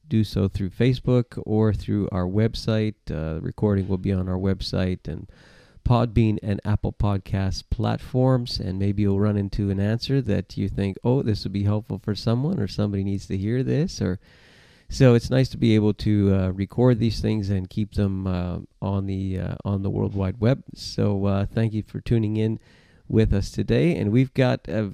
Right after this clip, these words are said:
a very interesting question today. Uh, they're all great. Um, this one, I don't think I've ever been asked, uh, in this way,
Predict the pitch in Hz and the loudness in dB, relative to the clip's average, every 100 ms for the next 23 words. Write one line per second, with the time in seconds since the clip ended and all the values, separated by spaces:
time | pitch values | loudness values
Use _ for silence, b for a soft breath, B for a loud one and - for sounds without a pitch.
0 | - - 107 107 104 101 135 160 135 110 | -10 -4 -2 0 -2 2 6 8 6 4
1 | 98 131 - 98 - 101 101 98 98 95 | 2 -2 -2 -4 0 0 0 -4 -4 -2
2 | 101 104 123 - 104 101 107 113 117 98 | 0 0 -2 -4 -2 0 2 4 2 2
3 | 92 113 - - - 98 98 101 101 b | 0 0 -2 -8 -6 -4 -2 -4 -8 b
4 | b b b - - 131 - 127 117 - | b b b -6 2 2 2 2 2 0
5 | 107 107 110 113 - 120 117 101 92 - | 0 2 2 0 0 0 2 0 -2 -8
6 | _ - 127 120 117 104 110 107 - 104 | _ -2 0 2 0 2 0 0 -4 -2
7 | 110 110 104 - - - - 101 104 - | 0 2 0 -4 -14 -12 -4 -2 -2 -2
8 | 110 113 104 104 101 - 104 104 110 98 | -2 0 0 0 -2 -4 -6 0 2 2
9 | 98 | -4